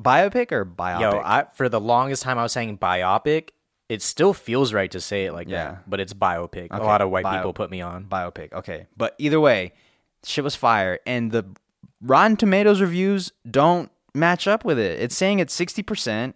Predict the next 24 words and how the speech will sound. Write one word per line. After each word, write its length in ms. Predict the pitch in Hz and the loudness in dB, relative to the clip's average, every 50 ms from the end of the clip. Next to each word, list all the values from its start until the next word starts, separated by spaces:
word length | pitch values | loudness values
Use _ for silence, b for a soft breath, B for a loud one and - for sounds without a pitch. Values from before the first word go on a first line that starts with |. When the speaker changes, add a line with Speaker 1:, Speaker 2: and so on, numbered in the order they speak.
| _ _ | _ _
Speaker 1:
but 120 | 110 113 117 | -2 0 2
I 100 | 165 254 | 2 0
think 160 | - 233 170 | 0 -2 -2
it 40 | 160 | -2
should 100 | 156 156 | -2 0
be, 80 | 151 143 | 0 2
like, 160 | 135 120 101 | 0 0 0
ninety-five 680 | 95 95 98 104 101 98 98 90 - 82 87 87 82 | -2 -4 -4 -4 -4 -6 -8 -6 -4 -4 -4 -4 -6
percent. 380 | - 80 76 - 67 69 - - _ | -10 -14 -14 -14 -18 -20 -20 -16 _
Speaker 2:
Yeah, 280 | - 127 113 98 87 85 - | -2 -2 0 0 -2 -4 -6
it 80 | 113 127 | -4 -2
was 160 | 147 147 135 120 95 _ _ _ _ _ _ _ | -2 -2 -4 -8 -14 _ _ _ _ _ _ _
really 360 | 98 98 110 113 110 107 104 | -12 -6 -4 -2 -2 -2 -2
good. 400 | 95 104 98 92 82 80 76 67 _ _ _ _ _ _ _ _ _ - | -2 -2 -4 -4 -6 -8 -14 -20 _ _ _ _ _ _ _ _ _ -2
Uh, 480 | 95 101 101 101 98 98 95 92 71 - - _ _ _ _ _ _ _ | 0 2 2 4 4 2 0 -2 -4 -8 -14 _ _ _ _ _ _ _
shout 260 | - - - 123 151 196 | -12 -6 -4 -2 -2 -2
out 80 | 208 | -2
to 100 | - 151 | -4 -8
fucking 420 | 131 - - 185 - - 98 80 80 | -8 -8 -8 -6 -6 -8 -10 -10 -12
Queen, 500 | - - - 117 135 156 139 110 95 87 | -14 -8 -6 -4 -2 -2 -2 -4 -4 -4
dude. 220 | 95 101 113 120 | -6 -6 -6 -6
Speaker 1:
Yeah, 160 | 85 87 101 | -8 -12 -16
Queen. 260 | - - - 147 202 | -16 -10 -8 -6 -6
Speaker 2:
Fucking 360 | 196 101 92 90 87 87 82 | -6 -6 -8 -10 -12 -14 -18